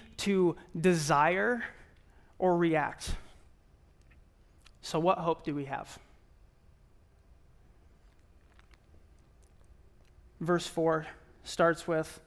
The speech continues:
"But God, but God." The greatest short phrase in the history of the human language, "But God, being rich in mercy,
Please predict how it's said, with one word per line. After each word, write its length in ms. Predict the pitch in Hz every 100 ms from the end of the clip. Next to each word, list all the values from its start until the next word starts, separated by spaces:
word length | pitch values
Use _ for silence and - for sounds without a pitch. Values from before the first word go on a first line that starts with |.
| - - - -
"But 560 | 170 160 196 226 - - - - - 170
God, 420 | 185 170 156 147 - - - - - - - -
but 480 | 170 220 240 208 180
God." 420 | 208 185 147 139 - - - - - - - - - - - - - - -
The 120 | 190
greatest 840 | 156 165 180 208 240 269 - - - -
short 500 | - - 220 214 226
phrase 640 | - 214 202 196 190 190 - -
in 140 | 180
the 60 | 175
history 480 | 151 202 190 202 185
of 80 | 170
the 60 |
human 320 | 170 180 165 156
language, 460 | 147 147 147 - - - -
"But 340 | 156 196 202
God, 340 | 190 165 147 143 - - - - - - - - - - - - - - - - - -
being 400 | 175 220 226 180
rich 440 | 202 226 233 - - - -
in 180 | 196 190
mercy, 520 | 180 175 - 160 156